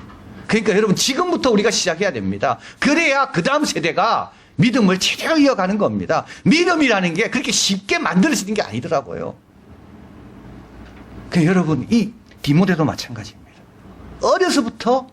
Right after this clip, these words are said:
배웠다. 디모데의 이야기는 어디서부터 출발해야 됩니까? 외조모부터입니다. 링컨은 어디서부터 출발합니까? 링컨의 어머니입니다.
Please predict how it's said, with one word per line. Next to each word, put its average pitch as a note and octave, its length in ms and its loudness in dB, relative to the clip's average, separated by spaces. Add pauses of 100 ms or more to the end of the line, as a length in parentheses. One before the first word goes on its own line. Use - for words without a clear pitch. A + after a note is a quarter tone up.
(140)
배웠다. - 480 -8 (640)
디모데의 F#3+ 560 2
이야기는 C#3+ 300 2
어디서부터 C3+ 260 -2
출발해야 B2 380 -4
됩니까? D#2 400 -10 (260)
외조모부터입니다. A2 920 -2 (2750)
링컨은 G3+ 500 4
어디서부터 C#3+ 320 2
출발합니까? G2 720 0 (480)
링컨의 A#3+ 400 2
어머니입니다. C4 640 2